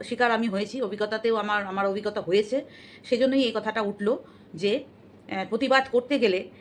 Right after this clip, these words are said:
প্লাস যখন দেখবে তুমি এই প্রতিবাদমূলক কিছু করতে গিয়ে তোমার উন্নতি হচ্ছে বা তোমাকে লোকে ভালোবাসছে, তোমাকে মানুষ চাইছে, তোমার কথা মানুষ শুনতে চাইছে,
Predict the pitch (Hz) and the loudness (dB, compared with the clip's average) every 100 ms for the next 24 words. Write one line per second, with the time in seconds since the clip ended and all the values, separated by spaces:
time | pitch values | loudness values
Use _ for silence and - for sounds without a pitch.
0 | - 294 302 - - - - - - 247 | -2 4 6 4 -2 -20 -20 -8 0 4
1 | 285 269 254 247 269 262 269 269 233 269 | 4 4 4 2 0 0 0 0 -4 2
2 | 269 254 254 262 254 277 269 233 262 247 | 2 4 4 4 2 -6 -2 -2 -2 -4
3 | 269 247 254 254 - 226 277 302 294 247 | -2 2 2 0 -8 4 6 6 4 2
4 | - 220 214 220 247 254 240 - 165 165 | 2 0 0 0 0 2 2 2 0 2
5 | 254 262 247 - 180 165 - - 220 240 | 6 6 4 0 -6 -6 -14 -6 -2 0
6 | 247 247 226 - 196 226 269 - 285 277 | 4 4 4 -6 0 2 2 0 2 4
7 | 285 262 202 226 247 247 214 233 240 247 | 4 2 2 2 0 0 -2 -2 -2 -2
8 | 247 277 285 294 277 240 214 180 | 2 4 4 4 2 2 0 -6